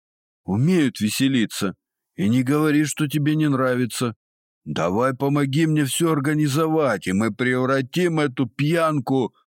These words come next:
в настоящее веселье,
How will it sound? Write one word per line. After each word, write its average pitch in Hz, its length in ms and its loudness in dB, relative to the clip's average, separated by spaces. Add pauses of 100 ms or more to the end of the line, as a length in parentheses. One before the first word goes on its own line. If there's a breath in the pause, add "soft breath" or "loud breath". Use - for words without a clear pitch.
(120)
в 78 200 -4
настоящее 120 1000 0
веселье, 131 840 0